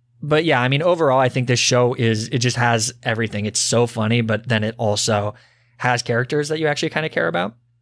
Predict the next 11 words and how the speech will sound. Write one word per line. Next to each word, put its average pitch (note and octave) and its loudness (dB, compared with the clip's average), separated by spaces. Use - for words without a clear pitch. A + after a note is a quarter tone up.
Um, C#3+ 0
but E3 2
let's G3 0
go B3+ 2
ahead C4 4
and A#3+ 0
just A3 2
move F3+ 2
into F3+ 2
spoilers C3 2
because, A#2+ 2